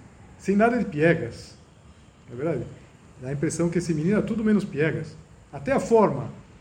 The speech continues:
aparentemente dura com que ele fez a coisa. "Primeiro eu, e depois você." Só que o primeiro eu, ele não pegava nada. E nas vezes seguintes também.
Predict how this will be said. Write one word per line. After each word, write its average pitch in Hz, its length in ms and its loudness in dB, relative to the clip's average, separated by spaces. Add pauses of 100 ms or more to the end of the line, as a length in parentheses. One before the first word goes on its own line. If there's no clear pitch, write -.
(120)
aparentemente 190 960 4
dura 151 440 2 (1080)
com 151 80 -8
que 147 120 0
ele 175 120 4
fez 170 240 2
a 139 80 -4
coisa. 143 300 0 (240)
"Primeiro 247 340 6
eu, 196 300 4 (800)
e 156 60 -10
depois 143 320 0
você." 147 300 -4 (920)
Só 151 220 -6
que 160 160 -2
o 165 60 2
primeiro 175 380 4
eu, 214 140 2
ele 277 100 -6
não 254 60 -6
pegava 151 320 -2
nada. 147 240 -6 (720)
E 120 40 -14
nas 123 220 -8
vezes 147 280 -6
seguintes - 640 -8
também. 170 260 -6